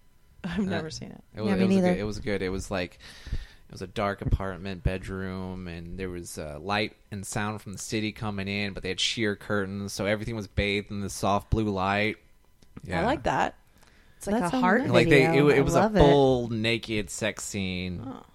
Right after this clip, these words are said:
Speaker 2: and it was pretty good. Like, I wasn't a fan of the, the female, uh, lead in that movie because she was really formulaic and boring,
Speaker 1: Uh-huh.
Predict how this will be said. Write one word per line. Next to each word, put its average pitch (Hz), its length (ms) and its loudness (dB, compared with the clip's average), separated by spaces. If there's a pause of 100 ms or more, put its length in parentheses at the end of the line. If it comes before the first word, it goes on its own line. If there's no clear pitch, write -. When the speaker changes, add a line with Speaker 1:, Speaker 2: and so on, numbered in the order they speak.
Speaker 2:
and 95 340 -2
it 147 240 0
was 339 120 -6
pretty 139 240 0
good. 117 360 0
Like, 104 140 0
I 120 80 6
wasn't 160 220 0
a 117 60 -4
fan 135 320 -4
of 117 80 -6
the, 107 280 -2
the 110 120 -6
female, 110 680 -4
uh, 104 240 -4
lead 127 260 -6
in 110 80 -8
that 98 160 -8
movie 117 300 -4
because - 220 -10
she - 80 -8
was 101 120 -8
really 107 180 -4
formulaic 101 680 -4
and 90 120 -12
boring, 98 560 2
Speaker 1:
Uh-huh. 180 280 -6